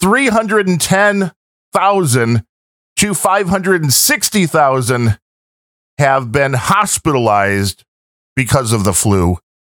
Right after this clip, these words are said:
And the C D C estimates in the United States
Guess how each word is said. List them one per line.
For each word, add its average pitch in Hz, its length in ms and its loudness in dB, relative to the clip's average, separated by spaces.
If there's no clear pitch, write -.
And 123 320 0
the 127 100 -2
C 240 300 0
D 226 180 2
C 196 340 0
estimates 175 560 -2
in 208 160 0
the 226 80 -2
United 190 500 0
States 156 540 -2